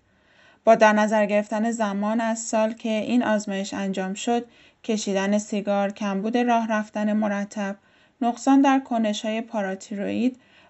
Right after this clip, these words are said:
و نیز دریافت میزان نامستعد ویتامین دی.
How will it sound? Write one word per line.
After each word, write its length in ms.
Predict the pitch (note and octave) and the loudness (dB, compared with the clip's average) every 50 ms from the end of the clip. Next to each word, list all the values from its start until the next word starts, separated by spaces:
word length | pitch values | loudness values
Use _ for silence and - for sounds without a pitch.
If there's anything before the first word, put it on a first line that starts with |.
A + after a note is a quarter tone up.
| _ | _
و 200 | - G#3 A#3 A#3 | 2 4 4 6
نیز 260 | A#3 B3 C4 C#4 C#4 C4+ | 6 6 6 6 6 4
دریافت 500 | C4+ A#3+ A#3 A3 A3 A3+ A3+ A3+ - - | 2 0 0 0 0 0 0 0 0 0
میزان 420 | B3 A#3+ A#3 A3 G3+ G3+ G3+ A3 | 0 0 0 -2 -2 -2 -2 -2
نامستعد 720 | A3+ A3+ A3 G#3 G3+ G3+ G3+ G#3 - - G3+ G3 G3 G3+ | 0 0 0 -2 -2 -4 -4 -6 -8 -6 -6 -4 -4 -2
ویتامین 640 | A3+ A#3+ A3 G#3+ G3+ - - F#3+ F#3 F#3 F#3+ G3+ G#3 G#3 | -2 -2 -2 -2 -4 -6 -6 -8 -6 -4 -2 0 0 -2
دی. 280 | F#3+ - F#3+ F3+ G3 | -2 -4 -6 -6 -6